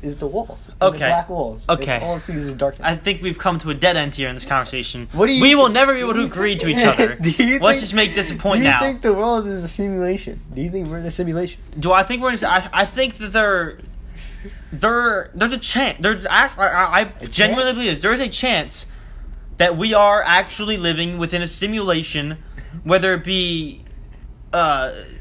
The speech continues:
Speaker 2: a, a case of time travel, 'cause, like,
Speaker 1: Time
Speaker 2: same thi-,
Speaker 1: travel.
Speaker 2: same thing. Perception. We don't know if our parents are time travelers from twenty fifty
Speaker 1: We don't know anything. We
Speaker 2: who
Speaker 1: don't
Speaker 2: came
Speaker 1: know.
Speaker 2: back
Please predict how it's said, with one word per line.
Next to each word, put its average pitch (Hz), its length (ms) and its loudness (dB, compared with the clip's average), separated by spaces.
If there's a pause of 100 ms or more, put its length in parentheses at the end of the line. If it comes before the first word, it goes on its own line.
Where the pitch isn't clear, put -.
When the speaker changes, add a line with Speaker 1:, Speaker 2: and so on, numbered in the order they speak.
Speaker 2:
a, 160 340 -4 (180)
a 175 100 0
case 196 320 -2
of 160 80 -8
time 208 260 2
travel, 160 240 2
'cause, 156 260 -6 (520)
like, 220 240 4
Speaker 1:
Time - 180 2
Speaker 2:
same 247 140 6
thi-, - 60 -2
Speaker 1:
travel. 139 360 -2
Speaker 2:
same 240 300 0
thing. 185 320 -2
Perception. 180 680 0
We 220 120 -2
don't 240 280 -2
know 160 520 2 (600)
if 180 460 0 (540)
our 180 160 6
parents 202 380 0
are 156 120 2
time 226 300 2
travelers 160 680 2 (240)
from 156 480 0 (320)
twenty 208 300 0
fifty 170 580 -4
Speaker 1:
We 131 80 -10
don't 160 160 -8
know 120 140 -8
anything. 120 380 -8
We 127 80 -4
Speaker 2:
who 214 60 2
Speaker 1:
don't 196 100 -2
Speaker 2:
came 214 280 2
Speaker 1:
know. - 40 -4
Speaker 2:
back 190 480 4